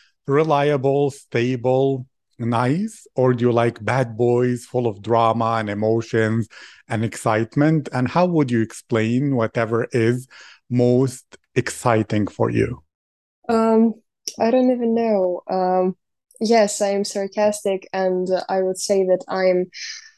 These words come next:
Speaker 2: um, not really, um, easy person, but I would say that, uh, to me, uh, I first of all,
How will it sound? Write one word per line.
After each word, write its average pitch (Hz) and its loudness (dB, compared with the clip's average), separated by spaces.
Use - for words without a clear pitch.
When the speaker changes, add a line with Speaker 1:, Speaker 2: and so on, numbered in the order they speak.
Speaker 2:
um, 196 2
not 214 0
really, 202 2
um, 180 2
easy 233 2
person, 185 0
but 175 2
I 220 2
would 254 2
say 247 0
that, 220 -4
uh, 185 -2
to - -2
me, 262 2
uh, 185 -2
I 196 0
first - -4
of 202 -8
all, 190 2